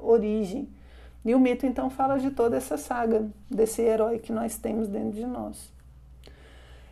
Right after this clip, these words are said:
É, ele faz uma colocação importante, né? Que ele fala que uma sociedade que não tem mito, porque aqui ele deu dois mitos, né?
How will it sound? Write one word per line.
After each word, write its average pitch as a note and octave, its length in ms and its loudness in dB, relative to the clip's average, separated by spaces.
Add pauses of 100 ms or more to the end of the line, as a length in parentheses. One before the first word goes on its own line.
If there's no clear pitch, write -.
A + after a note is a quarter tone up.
(160)
É, A#3 220 4
ele C4 160 10
faz D#4+ 240 6
uma D#4 160 6
colocação B3 1000 4 (240)
importante, A#3 840 4
né? A#3+ 300 0 (1400)
Que - 80 6
ele B3+ 140 8
fala D4 260 6
que D4 100 -2
uma C#4+ 200 12
sociedade C#4+ 640 6
que C#4+ 120 6
não B3+ 200 6
tem A#3 180 2
mito, C4+ 220 4
porque - 160 2
aqui C#4 180 2
ele D4+ 220 4
deu C#4+ 180 6
dois D#4 300 4
mitos, G#3+ 420 4
né? A#3+ 260 2